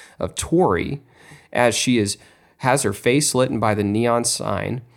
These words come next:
and she is putting a, the first Polaroid on the wall. And the Polaroid is actually going to have a picture on it. And that picture is going to be a screen grab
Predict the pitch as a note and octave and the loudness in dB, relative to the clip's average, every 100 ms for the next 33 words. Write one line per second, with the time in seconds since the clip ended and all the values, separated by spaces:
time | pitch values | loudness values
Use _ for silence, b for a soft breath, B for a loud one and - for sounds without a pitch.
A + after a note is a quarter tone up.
0 | b - A#2 - B2 A#2 - - C3+ C#3+ | b -4 -4 0 0 0 0 0 2 2
1 | - G2+ G2+ - - B2+ G3+ - C3+ C#3+ | 0 -4 -4 -10 -4 -4 -2 2 2 2
2 | - - B2+ A2 G#2+ G2+ G2 G#2 G2+ G#2+ | -4 -2 0 2 2 0 -2 -2 -2 0
3 | A2+ A2+ D3+ - _ b b b b B2+ | 2 0 -2 -14 _ b b b b 2
4 | A#2+ A#2 - F#3 G#3+ C3 A2+ G#2+ G#2+ G#2+ | 2 0 2 4 4 4 2 2 2 -2
5 | A2+ - C3 D#3 - D#3 B2 B2 A#2 G#2+ | -6 0 0 0 0 0 2 0 -2 -6
6 | - C3+ A2 G#2+ - - - G3+ - C#3+ | -2 0 2 0 -4 -12 -6 -6 -2 -4
7 | - G2 - - _ b b b - B2+ | -2 -4 -6 -8 _ b b b 2 4
8 | A#2+ A2+ - E3+ G3+ - A2 A2 A2+ B | 4 2 2 2 2 0 2 2 -2 B
9 | B B B _ C3+ B2+ - B2+ D3 D3 | B B B _ 2 2 2 4 4 2
10 | C3 A#2 A#2 A2 G#2 - - - C3 D3 | 0 0 0 0 -2 -2 -4 -2 2 4
11 | F3 A#2 G#2+ G#2 G1+ D#3+ | 4 2 0 0 -2 -6